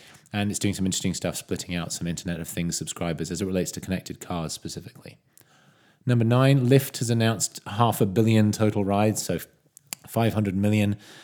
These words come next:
a hundred million of which were in the last three months. Uh, it's still much smaller than Uber, has a much larger number, which has a much larger number of total rides at this point. But,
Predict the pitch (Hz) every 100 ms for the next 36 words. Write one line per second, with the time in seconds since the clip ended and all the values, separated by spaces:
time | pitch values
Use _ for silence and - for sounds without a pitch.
0 | - 104 117 110 92 98 95 90 98 -
1 | - 92 87 82 90 - - 98 90 92
2 | 90 - - - - - _ 95 92 -
3 | 127 - - - 123 113 110 104 - -
4 | 113 110 104 104 113 107 98 95 95 95
5 | - 113 98 101 95 95 92 87 82 123
6 | 120 - 98 95 95 - 95 92 92 92
7 | 87 85 - 95 92 87 87 87 - 87
8 | - 90 82 101